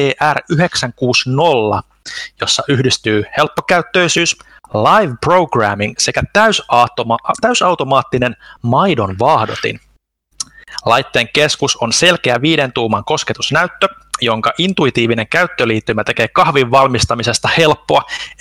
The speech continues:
ellei suorastaan ratkiriemukasta. Tyylikkäästi valaistu vesisäiliö ja erittäin hiljainen mylly viimeistelee laadukkaan kokonaisuuden.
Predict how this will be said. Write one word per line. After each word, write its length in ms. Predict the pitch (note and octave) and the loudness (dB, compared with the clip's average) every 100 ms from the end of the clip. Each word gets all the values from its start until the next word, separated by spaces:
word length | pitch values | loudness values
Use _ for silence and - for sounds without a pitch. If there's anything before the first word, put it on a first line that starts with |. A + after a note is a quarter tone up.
| A#2+ | 2
ellei 220 | E3 C#3+ | 4 4
suorastaan 520 | - D3 C3+ - C#3 | 2 2 0 2 2
ratkiriemukasta. 1300 | C#3 E3+ - - B2+ B2 A#2+ G2 F#2+ G2+ - - A#2 A2+ - - - - - - - - _ _ _ _ | 4 4 2 -2 0 2 0 -2 -4 -4 -4 0 2 2 -2 -6 -8 -10 -10 -12 -14 -20 _ _ _ _
Tyylikkäästi 640 | - A#3 G3 - A2 A2 G#2 | 0 0 0 -2 -2 -2 0
valaistu 380 | G#2+ G#2 A2+ | 0 0 -2
vesisäiliö 680 | A2+ A#2 D3+ D3+ D#3 D#3 F3+ - _ | 0 0 0 2 2 2 -2 -4 _
ja 80 | A2 | -2
erittäin 420 | G#2+ A2+ - A2 | 0 0 -2 -4
hiljainen 400 | G2+ G#2 G2+ G2+ | -2 -2 0 0
mylly 320 | A#2 D3+ D3+ | 0 2 2
viimeistelee 600 | B2+ B2 A#2 A2+ - G2+ | 2 2 2 -2 0 0
laadukkaan 520 | G#2 D#3+ E3+ D#3+ E3+ D#3 | 2 4 2 2 0 0
kokonaisuuden. 800 | F3 B2+ G#2 G2 - A2 - | 0 2 2 0 -2 -4 -6